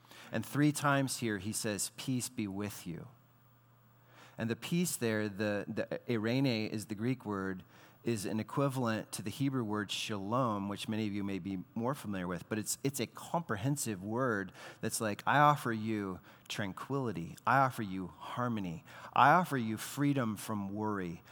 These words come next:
I offer you," and, and this is the shalom idea, is like a total sense of well-being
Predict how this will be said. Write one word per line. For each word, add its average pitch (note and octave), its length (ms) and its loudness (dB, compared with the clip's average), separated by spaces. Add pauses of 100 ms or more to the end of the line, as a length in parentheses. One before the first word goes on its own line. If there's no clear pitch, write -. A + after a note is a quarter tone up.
(140)
I C3 140 8
offer D3 380 6
you," A2+ 420 0
and, A2+ 240 -2
and G#2+ 100 -2
this G#2+ 160 -2
is G#2 180 -6
the G2 180 -4
shalom A2 500 -2
idea, F#2 380 -2
is G2+ 160 -4
like G2+ 200 -4
a A2 160 -4 (140)
total C#3+ 640 -2 (160)
sense - 600 0
of G#2 240 -4
well-being G2+ 840 -2